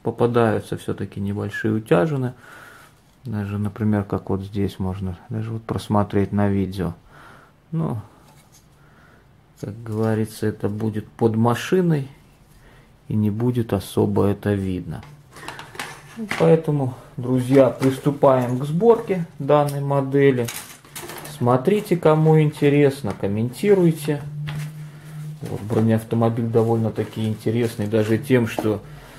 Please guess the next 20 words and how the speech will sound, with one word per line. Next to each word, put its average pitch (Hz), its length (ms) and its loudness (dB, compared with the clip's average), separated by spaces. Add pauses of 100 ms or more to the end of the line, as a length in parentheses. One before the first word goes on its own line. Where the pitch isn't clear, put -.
(1120)
российская 143 680 2
армия 131 460 4
его 120 180 2
взяла 117 460 2 (180)
на 120 160 -2
вооружение, 147 1000 4 (100)
выпускает 127 760 4
по - 60 -2
лицензии. 143 840 4
Сначала 117 560 -2
выпускал 113 680 0 (140)
завод 110 380 0
камаз, 165 560 0 (1500)
сейчас 113 380 0
выпускает, 110 680 -4 (380)
не 117 120 -8
помню, 185 360 0
какой 139 400 -4
завод, 123 560 -6
но 120 200 -10